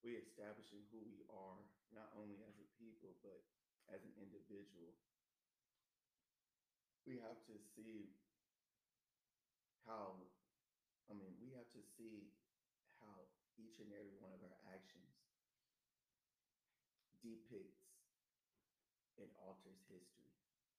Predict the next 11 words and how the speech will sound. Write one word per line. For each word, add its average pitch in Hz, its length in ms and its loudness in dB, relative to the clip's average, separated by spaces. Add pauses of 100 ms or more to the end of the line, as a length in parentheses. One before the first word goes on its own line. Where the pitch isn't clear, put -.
(1200)
And 101 280 0
I 98 80 -4
don't 107 120 2
want 107 160 2
people 110 280 -2
to 101 160 -6
really 98 360 -4
be 98 240 -4 (200)
overthinking 104 800 2
or 92 200 2
overanalyzing, 95 1000 -2